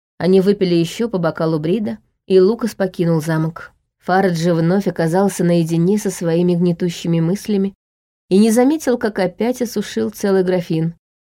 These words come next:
А ещё через некоторое время обнаружил себя у спальни Теолы. Не отдавая отчёта своим действиям, открыл дверь и вошёл внутрь. Она стояла у зеркала, в пеньюаре,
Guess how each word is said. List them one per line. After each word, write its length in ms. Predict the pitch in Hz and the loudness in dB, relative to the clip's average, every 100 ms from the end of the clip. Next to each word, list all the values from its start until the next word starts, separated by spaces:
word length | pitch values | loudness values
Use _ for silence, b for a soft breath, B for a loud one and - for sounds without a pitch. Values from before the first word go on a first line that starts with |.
| - | 0
А 100 | 180 | 2
ещё 260 | 220 349 | 2 0
через 280 | 339 302 262 | -2 0 2
некоторое 540 | 254 277 277 254 226 202 | 2 0 -2 0 2 2
время 440 | 185 240 262 277 _ _ _ | 2 2 0 -4 _ _ _
обнаружил 640 | 190 190 190 190 190 185 | 0 2 4 4 4 2
себя 480 | 175 185 165 175 214 | 0 -2 0 0 0
у 80 | 214 | -2
спальни 440 | - 180 175 180 | -2 -2 0 0
Теолы. 500 | 175 170 156 156 165 - _ _ - | 0 0 0 0 -4 -8 _ _ -2
Не 160 | 175 175 | 2 4
отдавая 420 | 165 175 180 165 | 4 4 4 2
отчёта 300 | - 180 170 | 0 -4 -4
своим 340 | 165 160 165 | -2 0 2
действиям, 560 | 160 190 - 202 185 196 _ _ _ | 2 0 -2 -4 -4 -6 _ _ _
открыл 380 | 185 190 208 214 | -4 0 4 4
дверь 400 | 190 190 254 254 - | 4 2 2 -2 -4
и 80 | 196 | -2
вошёл 340 | 175 202 185 | 0 0 2
внутрь. 440 | 170 160 160 170 - _ _ _ _ _ _ _ _ _ | 2 0 -2 -10 -16 _ _ _ _ _ _ _ _ _
Она 220 | 196 180 175 | 0 2 2
стояла 480 | 185 170 170 170 | 2 2 4 4
у 20 | 165 | 2
зеркала, 640 | 156 170 190 202 196 - | 2 0 0 -6 -6 -8
в 60 | - | -2
пеньюаре, 680 | 170 165 160 160 180 180 | 2 2 2 0 -2 -6